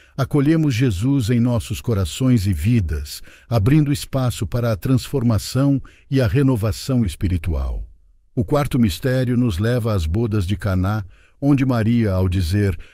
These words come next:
"Fazei tudo o que ele vos disser", revela seu papel como mediadora.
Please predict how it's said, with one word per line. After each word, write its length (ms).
"Fazei 420
tudo 320
o 40
que 120
ele 260
vos 220
disser", 500
revela 400
seu 180
papel 460
como 240
mediadora. 800